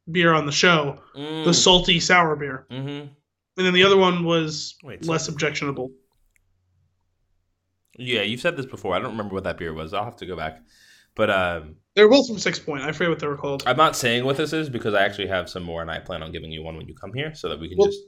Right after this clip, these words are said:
Speaker 2: use it for an episode.
Speaker 1: the worst part is, like, I can just kind of see the color at the top because you have a koozie on it. So
Speaker 2: A very fitting koozie.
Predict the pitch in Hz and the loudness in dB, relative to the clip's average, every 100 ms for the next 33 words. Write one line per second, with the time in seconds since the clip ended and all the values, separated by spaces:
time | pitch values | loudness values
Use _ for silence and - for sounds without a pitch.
0 | - 90 82 78 - 76 71 - 76 _ | -10 -8 -8 -10 -10 -10 -12 -14 -14 _
1 | _ _ _ 196 285 - 240 196 196 196 | _ _ _ 8 8 8 8 8 6 2
2 | 202 214 226 254 285 - - 196 220 254 | 0 2 0 0 -4 -6 -6 -4 -4 -4
3 | 254 208 170 214 190 170 190 226 226 190 | -6 -4 2 2 2 2 4 4 2 -2
4 | 175 190 170 - 208 202 240 262 320 330 | 2 2 0 -4 -2 2 4 6 4 0
5 | - _ _ _ 180 - 214 185 190 269 | -12 _ _ _ -4 6 6 6 6 8
6 | 226 127 120 113 135 131 117 147 127 107 | 12 12 12 10 10 8 8 6 4 2
7 | 104 90 80 | -4 -6 -10